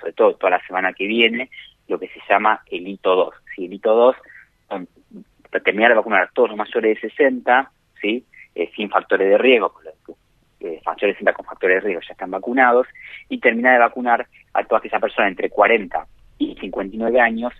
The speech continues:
con factores de riesgo, ¿sí? Eh, ese, cuando terminemos, ese va a ser este,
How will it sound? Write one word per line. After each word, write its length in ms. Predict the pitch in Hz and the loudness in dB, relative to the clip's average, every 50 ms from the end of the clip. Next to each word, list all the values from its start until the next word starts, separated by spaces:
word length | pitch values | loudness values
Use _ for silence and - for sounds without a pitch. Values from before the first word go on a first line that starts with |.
| - - - - _ _ - | -20 -20 -20 -20 _ _ 0
con 340 | - 110 110 113 120 127 - _ - - - | 4 6 6 6 4 0 -8 _ -16 -10 -6
factores 400 | 98 - - - 107 104 104 95 | -6 -6 -4 0 2 2 4 4
de 120 | 90 90 | 2 0
riesgo, 360 | 87 82 82 78 78 80 78 78 - | 0 -2 -8 -14 -14 -16 -18 -16 -12
¿sí? 180 | - 98 107 - _ - - - - _ - | -12 -12 -12 -12 _ -20 -20 -20 -20 _ -8
Eh, 300 | - 87 110 110 110 - - | -2 0 0 0 0 0 0
ese, 460 | 120 - - - - 139 139 147 143 | -2 -2 -2 -2 0 2 2 2 2
cuando 220 | - 98 92 - | 0 -2 -2 -2
terminemos, 320 | 95 95 104 113 117 110 - | -2 -6 -4 -4 -6 -6 -8
ese 160 | - 123 - 120 | -10 -8 -6 -6
va 80 | 113 | -4
a 40 | - | -2
ser 160 | - 117 120 | -2 -2 -2
este, 300 | 123 - _ - 107 - | -2 -8 _ -12 -12 -12